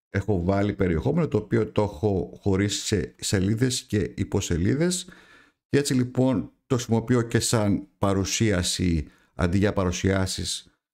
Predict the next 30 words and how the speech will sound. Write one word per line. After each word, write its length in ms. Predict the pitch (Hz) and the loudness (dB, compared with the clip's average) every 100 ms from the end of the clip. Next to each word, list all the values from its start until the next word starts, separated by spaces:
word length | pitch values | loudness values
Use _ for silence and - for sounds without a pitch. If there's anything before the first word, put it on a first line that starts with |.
| _ _ | _ _
ε, 340 | 90 90 87 | 0 2 2
δείχνω 400 | 78 104 - 98 | 2 0 2 0
στην 200 | 90 78 | 0 -2
τάξη 540 | 90 92 90 - 90 | 0 0 -2 -2 -2
το 180 | 87 - | -2 -2
υλικό 580 | 90 82 78 - 98 - | 0 0 -4 0 0 0
από 240 | 92 90 82 | -4 -4 -4
τις 100 | - | -4
σελίδες 520 | 87 90 135 185 - | -2 0 0 0 -4
και 300 | - 135 135 | -4 -2 0
αυτό 200 | - - | -2 -2
το 80 | 143 | 0
υλικό 400 | 127 117 127 123 | 0 2 0 0
είναι 240 | 107 127 117 | 2 2 2
και 140 | 104 | 0
προσβάσιμο, 840 | - 95 90 120 123 117 135 147 147 - _ _ _ | 0 0 2 0 0 0 2 0 -4 -18 _ _ _
ε, 260 | - 104 101 | -2 0 2
το 140 | 101 | 2
ίδιο 320 | 107 127 117 131 | 2 2 2 0
στους 280 | 120 101 - | -2 -8 -2
μαθητές 720 | 101 95 104 - 131 143 - | 0 0 -2 -2 0 0 -2
για 160 | 110 | -2
να 160 | 110 104 | 0 0
το 220 | - 101 | 0 0
έχουν 420 | 60 120 120 113 | 0 0 0 2
μετά 380 | 95 90 107 117 - | 2 0 0 -2 -2
για 200 | 80 87 | 0 2
μελέτη 420 | 90 104 107 120 | 2 0 0 -4
στο 220 | - 104 | -4 -4
σπίτι. 460 | - - 101 - | -4 -4 -4 -4